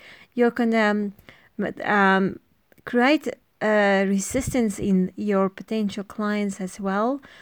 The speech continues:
They're gonna feel like, "Oh, yeah, that sounds interesting. The payment, payment plan looks good." But then they're gonna feel an emotional,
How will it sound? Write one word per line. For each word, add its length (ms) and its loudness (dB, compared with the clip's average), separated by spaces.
They're 140 0
gonna 240 0
feel 300 -2
like, 320 -2
"Oh, 480 0
yeah, 560 0
that 260 -2
sounds 340 -4
interesting. 760 -6
The 120 -20
payment, 520 -2
payment 400 -2
plan 260 -2
looks 220 -8
good." 680 -4
But 140 0
then 140 4
they're 100 2
gonna 240 0
feel 380 0
an 160 2
emotional, 1120 0